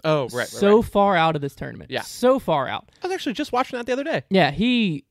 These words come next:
Speaker 2: should not have been really in contention. I think he was on the second, maybe even third card.
Speaker 1: I think it was third card.
Speaker 2: And
Speaker 1: I think
Speaker 2: he
Speaker 1: so.
Speaker 2: was going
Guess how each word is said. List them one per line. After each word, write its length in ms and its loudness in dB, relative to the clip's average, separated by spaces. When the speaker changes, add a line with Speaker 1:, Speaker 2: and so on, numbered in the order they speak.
Speaker 2:
should 280 0
not 200 2
have 120 -2
been 220 2
really 240 2
in 140 -4
contention. 440 -4
I 60 0
think 140 -2
he 40 -2
was 80 0
on 80 0
the 60 -6
second, 420 -4
maybe 220 -2
even 180 -4
third 240 -4
card. 200 -4
Speaker 1:
I 20 -4
think 100 -6
it 60 -8
was 140 -14
third 240 -6
card. 300 -8
Speaker 2:
And 480 0
Speaker 1:
I 40 -16
think 40 -20
Speaker 2:
he 480 -2
Speaker 1:
so. 60 -14
Speaker 2:
was 160 0
going 460 2